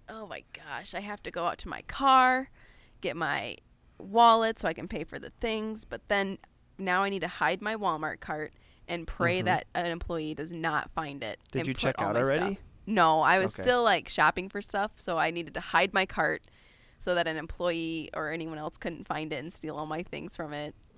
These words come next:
Speaker 2: Sure.
Speaker 1: or put them back. But I just seriously hate that.
Speaker 2: I did that at a Quick Trip the other day, actually.
Speaker 1: Quick
Speaker 2: Uh,
Speaker 1: Trip?
Speaker 2: yeah. I was taking the dogs to the park, and normally when it's winter and I take the dogs to the park, I stop at Quick Trip to get a coffee.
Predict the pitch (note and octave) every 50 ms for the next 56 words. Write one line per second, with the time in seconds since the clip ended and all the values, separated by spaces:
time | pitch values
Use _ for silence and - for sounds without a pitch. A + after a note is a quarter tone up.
0 | - - - - A2+ G#2 G#2 E3+ - - G#3+ - - E3+ E3+ D#3+ - C3+ C3+ C#3+
1 | E3+ - - - - - - - - - - - - - - E3 E3 - - _
2 | _ _ G#3 A3+ A#3+ G#3+ G#3+ - - - F#3+ F3+ F#3 - - E3+ E3 D#3 D3+ D3
3 | - - - - _ - - - - - - - - _ _ _ _ - - -
4 | - - - - - - D3+ A#2+ - - - - - - - - - - - -
5 | C#3+ D3+ F3 F#3 E3 D#3+ D3+ C#3 C3+ C3 A#2+ A#2 A2 A2+ - - - - - -
6 | B2+ - - B2 A2+ - G#2+ G#2+ G#2+ G#2+ G#2 G#2+ G#2 G#2 G#2 - - - A#2 G#2+
7 | F#2+ F#2+ - - - - - - - - - A#3+ A2 G#2+ F#4 G4 G#4+ A4+ - -
8 | - G3+ C#3 A#2+ A#2 A#2 A2+ - - - - B2+ B2+ B2+ - C#3+ C3+ - C3 B2
9 | A#2+ A#2+ A2+ A2+ A#2 A#2+ - - C3+ C3 A#2 - - A#2 G#2 G#2 - - A2 G#2+
10 | A2+ - - - - - - _ _ _ - - C3 A#2 A#2 B2 A#2+ A#2+ A#2 A2+
11 | A2 A2 A2 - - - _ _ _ _ - - C#3 B2+ A#2+ B2 - - G#2 G2
12 | A2 - - - - _ _ _ _ - A#2+ A2 - - A#2 - - A2 A2 G2+
13 | G#2+ A#2 - - - B2 A2+ - G#2+ G2 - - G#2+ - - A#2 A2 - G#2 G#2
14 | - - - - - - B2+ - - A#2+ G#2+ A2+ G#2 G2+ - - G#2 G#2+ A#2+ -
15 | E3+ F3+ F#3+ -